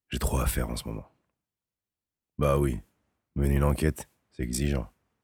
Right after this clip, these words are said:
A fortiori quand on ne sait pas où tout cela va bien nous mener. En tout cas, ça va faire bientôt deux jours, plus ou moins cinq,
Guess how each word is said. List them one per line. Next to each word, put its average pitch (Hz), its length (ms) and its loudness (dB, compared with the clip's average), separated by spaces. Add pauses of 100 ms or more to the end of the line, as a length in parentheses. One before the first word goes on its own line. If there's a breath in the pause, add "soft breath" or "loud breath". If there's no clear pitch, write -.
(1040)
A 69 100 -4
fortiori - 540 0
quand 69 180 -4
on 71 60 0
ne 71 40 0
sait - 160 0
pas - 140 0
où 73 140 2
tout - 140 -8
cela 76 260 4
va 76 100 4
bien 73 180 4
nous 76 140 6
mener. 78 340 4 (1900)
En 65 100 -2
tout 64 100 -6
cas, 71 240 0 (720)
ça - 60 -2
va 65 80 0
faire 73 140 0
bientôt 67 260 0
deux 76 180 4
jours, 65 400 0 (960)
plus 71 140 -2
ou 71 40 2
moins 76 140 6
cinq, - 420 2